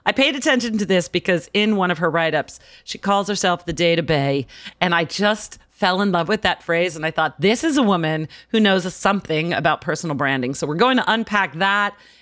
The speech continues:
and her career and her expertise today and talk a little bit about personal branding for all of you insights marketers out there and insights professionals that need to work on that. Welcome, Sequoia Glenn, to the Green Book Podcast.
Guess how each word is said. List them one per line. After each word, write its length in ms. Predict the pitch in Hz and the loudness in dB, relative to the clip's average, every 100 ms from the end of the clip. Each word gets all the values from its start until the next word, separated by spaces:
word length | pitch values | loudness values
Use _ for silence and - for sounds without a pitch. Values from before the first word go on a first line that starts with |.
| - | -6
and 160 | 175 | -4
her 380 | 165 - 226 220 | -4 -2 0 0
career 420 | 214 233 214 202 | 0 0 2 2
and 200 | 185 170 | 2 0
her 160 | 175 196 | 0 0
expertise 680 | - 190 - 190 202 185 - | 0 -2 -6 -4 0 -2 0
today 320 | 208 185 170 | 2 2 0
and 80 | 151 | -2
talk 200 | 170 - | -4 -4
a 40 | |
little 180 | 165 165 | -2 0
bit 100 | 160 | 0
about 220 | 156 156 | 0 0
personal 340 | - 170 156 | -2 -4 -4
branding 440 | 147 160 156 151 147 | -2 0 0 -2 -2
for 100 | 139 | 0
all 160 | 175 | 2
of 60 | 254 | 2
you 120 | 285 | 2
insights 400 | 262 254 233 220 | 0 0 0 0
marketers 400 | 214 202 202 196 | 0 0 -2 -2
out 200 | 190 180 | 0 0
there 260 | 185 170 170 - - - | 0 0 -2 -8 -10 -2
and 120 | 233 | 0
insights 340 | 262 254 233 | 2 2 0
professionals 580 | - 226 208 202 185 185 | 0 0 0 0 -2 -2
that 120 | 190 | -2
need 160 | 165 180 | -2 -2
to 80 | 185 | 0
work 240 | 175 175 | 0 0
on 140 | 165 | -2
that. 320 | 160 151 156 - - - _ | -2 -2 -2 -6 -18 -20 _
Welcome, 640 | 165 180 254 320 - 208 | -2 2 4 2 0 -2
Sequoia 540 | 202 - 190 196 180 180 | -2 -6 -4 0 2 2
Glenn, 280 | 170 160 156 | 0 0 -2
to 100 | 175 | -2
the 80 | 135 | -2
Green 180 | 156 | -2
Book 140 | 147 143 | -4 -2
Podcast. 640 | 135 127 107 - - - | -4 -4 -6 -6 -10 -14